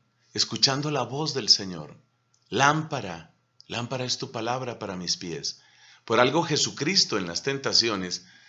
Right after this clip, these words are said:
se defiende sobre todo con el poder de la palabra de Dios.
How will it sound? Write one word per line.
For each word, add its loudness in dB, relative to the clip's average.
se 2
defiende 0
sobre 0
todo -2
con -2
el -4
poder 0
de 0
la -4
palabra -4
de -6
Dios. -8